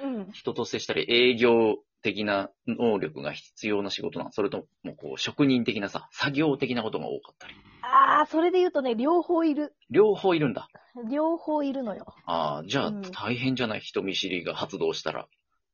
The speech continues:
Speaker 1: そう、だからそこをカバーするために、
Speaker 2: うん。
Speaker 1: めちゃめちゃ普段は、
Speaker 2: うん。うん。
Speaker 1: すごい仮面被って、皮被ってんのよ。
Speaker 2: うん。
Speaker 1: すごいやっぱり
Speaker 2: 仮面でいいだろ。なんで皮に置き換えたんだよ。
Speaker 1: <laughs>
Speaker 2: なんで
Speaker 1: あ、ごめん、ちょっと。
Speaker 2: 忘れてたみたいに下ネタ方向に引っ張ってくんだよ。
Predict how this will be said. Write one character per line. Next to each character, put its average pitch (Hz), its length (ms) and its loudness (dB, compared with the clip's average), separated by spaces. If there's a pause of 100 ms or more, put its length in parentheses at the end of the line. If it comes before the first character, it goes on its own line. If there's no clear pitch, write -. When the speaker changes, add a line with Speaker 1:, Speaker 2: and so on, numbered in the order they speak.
(120)
Speaker 1:
そ 294 140 -4
う、 277 40 -2
だ 269 100 0
か 269 80 -6
ら 247 80 -8
そ - 180 -10
こ 415 200 2
を - 40 0
カ - 220 -4
バ 370 160 0
ー - 20 -6
す - 160 -10
る 302 120 -6
た 302 120 -2
め 302 140 -6
に、 277 340 -8
Speaker 2:
う 233 60 -6
ん。 - 20 -2
Speaker 1:
め 294 120 -4
ち - 140 -12
ゃ 370 60 -4
め 381 140 -2
ち 370 160 -4
ゃ 277 240 0 (160)
普 320 100 -6
段 262 240 0
は、 208 320 0
Speaker 2:
う - 40 -6
ん。 - 20 -4
う - 20 -4 (120)
ん。 - 80 -20
Speaker 1:
す - 140 -16
ご - 140 -10
い 208 100 -12 (320)
仮 254 200 -8
面 302 160 -8
被 285 180 -12
っ - 20 -12
て、 - 100 -20
皮 - 40 -20
被 - 140 -14 (260)
っ 254 60 -16
て 190 140 -12
ん 165 60 -14
の 160 60 -20
よ。 175 140 -20 (160)
Speaker 2:
う 196 60 -8
ん。 180 60 -10
Speaker 1:
す 214 120 -10
ご 220 200 -4
い 202 40 -6
や 175 80 -14
っ - 80 -20
ぱ - 140 -4
り 123 40 -2
Speaker 2:
仮 - 0 -
面 160 140 -2
で 139 100 0
い 151 80 0
い 127 40 -4
だ 76 100 0
ろ。 58 160 -8 (180)
な 143 80 -2
ん 165 60 -4
で - 80 -4
皮 - 20 -8 (320)
に - 60 -4
置 349 140 12
き - 100 2
換 87 160 2
え - 20 -8
た - 120 -6
ん - 60 -16
だ - 100 -4
よ。 - 40 -12 (360)
Speaker 1:
<laughs> - 300 -10
Speaker 2:
な 208 120 6
ん 277 40 6
で - 100 6
Speaker 1:
あ、 - 20 0
ご 233 80 0
め 247 80 -2
ん、 - 20 -6
ち 269 60 -12
ょ 247 40 -6
っ - 40 -20
と。 214 100 -10 (580)
Speaker 2:
忘 139 280 2
れ 180 80 6
て 190 100 6
た 143 120 6
み 127 100 2
た 104 80 2
い 92 40 0
に 95 80 -4
下 135 240 2
ネ 127 120 4
タ 117 100 2
方 123 200 2
向 92 160 0
に 80 100 -4
引 370 60 8
っ - 60 4
張 370 120 4
っ - 20 2
て - 80 -2
く - 100 -2
ん 440 60 -2
だ - 100 -2
よ。 - 60 0